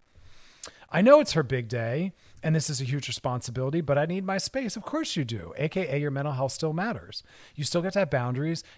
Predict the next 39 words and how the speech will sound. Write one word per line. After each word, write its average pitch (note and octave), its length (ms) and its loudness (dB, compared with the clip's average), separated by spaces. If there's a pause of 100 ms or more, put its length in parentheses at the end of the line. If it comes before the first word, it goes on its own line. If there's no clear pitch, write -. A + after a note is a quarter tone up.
Doesn't D3 220 0
mean D#3+ 160 0
you're D3+ 100 0
now C3+ 220 -2
available B2+ 380 0
around A#2 260 -2
the C3 80 -2
clock A#2+ 360 -4
at A#2 60 -6
all A#2 160 -4
times A#2 320 -4
for A2+ 120 -10
whatever A#2 220 -4
they B2+ 120 -2
need. A#2+ 320 -6 (180)
Your B2+ 180 -2
priorities F3 480 0
still - 140 -4
get E3+ 160 -2
to E3+ 80 -4
be F3 80 -4
yours. F#3 400 -4
You E3 80 -8
still A3+ 220 -4
have E3+ 160 2
a C3+ 60 0
family B2 440 -4
and B2+ 80 -2
a A#2 60 -4
job A2 400 -6
and B2+ 80 -6
your A2 80 -4
mental A2 180 -6
health G#2+ 200 -10
to A#2 100 -10
worry F#2 280 -10
about. G#2+ 380 -8 (240)
You D3 80 -6
don't G3 220 -2